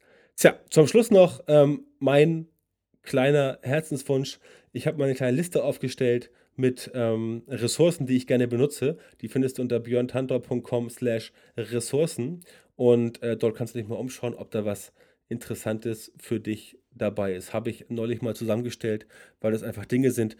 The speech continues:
mit denen ich täglich arbeite und von denen ich glaube, dass auch, äh, für dich, äh, und für andere diese Sachen interessant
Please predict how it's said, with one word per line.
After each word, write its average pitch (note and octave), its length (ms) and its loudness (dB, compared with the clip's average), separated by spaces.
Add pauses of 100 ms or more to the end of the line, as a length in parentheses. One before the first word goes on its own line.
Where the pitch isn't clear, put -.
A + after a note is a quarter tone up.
(200)
mit - 140 -6
denen A#2+ 100 4
ich A2 160 0
täglich - 440 -8 (100)
arbeite A#2 540 2
und G#2+ 140 -6
von A2+ 100 -10
denen A2+ 120 -4
ich A2 140 -6
glaube, A2 440 -2 (340)
dass - 400 -4
auch, A2+ 340 0 (140)
äh, A2+ 280 0
für B2+ 220 -4
dich, - 340 -2 (440)
äh, G#2+ 100 -6
und G#2 160 -6
für - 140 -10
andere A2 300 -4
diese G#2+ 180 -12
Sachen G#2+ 260 -8
interessant - 520 -10